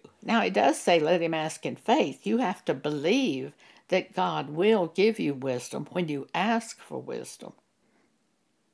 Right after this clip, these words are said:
But we should be able to believe that. So ask God to give you wisdom.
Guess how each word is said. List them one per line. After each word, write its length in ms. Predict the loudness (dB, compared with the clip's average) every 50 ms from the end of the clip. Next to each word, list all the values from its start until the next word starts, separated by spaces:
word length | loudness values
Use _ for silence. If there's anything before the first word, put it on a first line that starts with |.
| _ _
But 220 | 4 4 4 4
we 140 | 2 2 2
should 320 | 2 2 2 2 2 2 0
be 160 | -2 0 0
able 240 | 0 0 -2 -2 -4
to 100 | -4 -4
believe 460 | -2 0 2 2 2 2 -2 -4 -8
that. 260 | -12 -14 -14 -16 -18 -20 _ _ _ _ _ _ _ _ _ _ _ _ _ _ _ _ _ _ _ _ _ _ _ _ _ _ _ _ _ _ _ _ _ _ _ _ _ _ _ _ _ _ _ _ _ _ _ _ _ _ _ _
So 300 | -4 -2 -2 -2 -2 -2
ask 500 | -2 0 0 0 -2 -6 -10 -14 -14 -10 -8
God 420 | -6 -6 -4 -6 -8 -8 -12 -16 -18 -20 -20 -20 _ _ _ _ _ _ _
to 120 | 0 0 2
give 300 | 2 0 -2 -2 -4 -6
you 80 | -6
wisdom. 520 | -6 -6 -8 -8 -10 -12 -14 -16 -16 -18